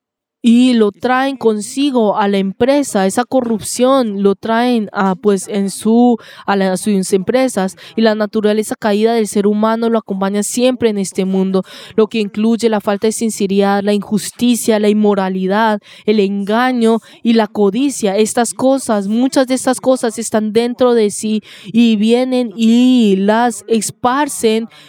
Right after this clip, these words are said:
y la abren en, en, en el lugar de su, en el lugar laboral.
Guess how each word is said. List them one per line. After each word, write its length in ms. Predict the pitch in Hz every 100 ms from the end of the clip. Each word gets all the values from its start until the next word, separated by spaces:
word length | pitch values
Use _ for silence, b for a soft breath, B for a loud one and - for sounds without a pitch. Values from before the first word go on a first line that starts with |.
| B
y 360 | 214 226 226 214
la 280 | 208 208 240
abren 380 | 254 233 220 -
en, 460 | 226 254 240 196 -
en, 240 | 214 208 196
en 160 | 196 196
el 100 | 190
lugar 400 | 190 190 202 202
de 200 | 214 220
su, 420 | - 220 214 202
en 160 | 202 190
el 80 | 185
lugar 380 | 185 185 190
laboral. 680 | 196 208 175 175 294 185 156